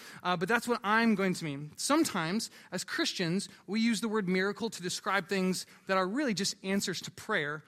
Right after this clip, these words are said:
or that are highly unlikely. So, for instance, like, you were trying to get pregnant for a really long time, and then you finally did.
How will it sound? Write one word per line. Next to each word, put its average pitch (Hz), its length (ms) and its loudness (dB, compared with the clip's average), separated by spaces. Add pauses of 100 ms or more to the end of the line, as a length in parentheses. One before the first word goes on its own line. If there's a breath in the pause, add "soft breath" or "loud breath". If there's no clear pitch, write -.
(200 soft breath)
or 196 80 -2
that 214 80 2
are 196 60 2
highly 214 460 -2
unlikely. 170 720 -2
So, 208 180 0
for 208 120 -2
instance, 165 340 0
like, 160 180 0 (280 loud breath)
you 170 80 -6
were 160 40 -4
trying 220 180 2
to 196 40 2
get 196 120 -2
pregnant 202 300 0
for 175 80 -6
a 160 60 -4
really 180 260 -2
long 185 220 0
time, 160 360 -2
and 165 80 -2
then 170 100 0
you 170 60 -2
finally 170 380 -4
did. 143 340 -4